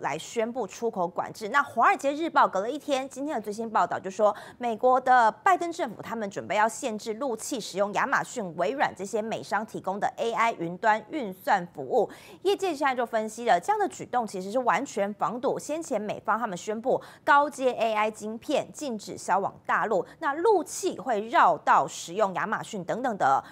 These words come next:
云端服务系统，避开这样子的禁令漏洞，也可以被解读说是美方现在打击、打压大陆的A I使出的另外一个绝招。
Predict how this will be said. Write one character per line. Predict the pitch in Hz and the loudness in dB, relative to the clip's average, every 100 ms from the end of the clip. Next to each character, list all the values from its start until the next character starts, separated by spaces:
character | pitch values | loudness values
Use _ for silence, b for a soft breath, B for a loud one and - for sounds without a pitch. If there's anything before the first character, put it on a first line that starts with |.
| - | -2
云 | 202 247 | -2 0
端 | 339 359 | -2 -2
服 | - 175 | -6 -6
务 | 214 202 | -2 -4
系 | - - 247 | -4 -6 -6
统， | - 170 - | -4 -6 -4
避 | - 339 | -4 -4
开 | 254 226 | -2 -2
这 | 247 | 0
样 | 175 | -2
子 | - | -4
的 | - 151 | -6 -6
禁 | - 302 | -6 -6
令 | 277 220 180 | -4 -6 -2
漏 | 285 202 | 0 2
洞， | 302 202 B B - | 4 4 B B -6
也 | 220 | -4
可 | - 359 | 0 -2
以 | |
被 | 403 403 | 0 -2
解 | - 170 | 0 -4
读 | 156 | -6
说 | 175 214 | -6 -4
是 | 233 | -2
美 | 220 165 | -2 -4
方 | - 240 240 | 0 0 2
现 | 254 | 0
在 | 208 - | 0 -2
打 | 156 107 | -4 -4
击、 | - - 139 160 B - | -8 -10 -8 -8 B 0
打 | 190 139 | 2 2
压 | 208 240 277 | 0 2 2
大 | 330 254 | 0 0
陆 | 240 220 | 0 0
的 | 226 | -2
A | - 214 | 0 -2
I | 214 214 | 0 -2
使 | - 170 | -6 -14
出 | - 190 | -10 -2
的 | 170 | -2
另 | 208 269 | -2 0
外 | 240 | 2
一 | 190 | 2
个 | 156 | -2
绝 | - - 147 165 | -8 -10 -6 -4
招。 | - 196 214 | 4 6 6